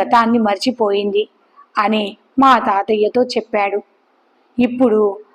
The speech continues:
ఆవిడ ఆ గూడెంలో ఉంటే గూడానికి,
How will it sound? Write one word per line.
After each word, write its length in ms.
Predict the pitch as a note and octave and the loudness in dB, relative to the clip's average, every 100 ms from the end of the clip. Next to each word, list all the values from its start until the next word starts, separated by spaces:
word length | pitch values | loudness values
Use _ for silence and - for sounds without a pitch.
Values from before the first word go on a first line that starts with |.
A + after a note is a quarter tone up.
| _ - | _ 4
ఆవిడ 340 | B3 A3+ G3+ G3+ G3 - _ B3 | 6 4 2 0 -2 -12 _ 4
ఆ 200 | A#3+ A3 | 6 6
గూడెంలో 540 | G3 G#3 A#3 B3+ B3 | 2 2 4 4 4
ఉంటే 600 | A3 G3+ G#3 A3 G#3 G3 - _ - | 2 -2 -2 0 -2 -6 -16 _ -4
గూడానికి, 840 | G#3 C4 D4+ D4+ B3+ B3 A#3+ A#3+ | 2 6 6 6 4 0 0 -2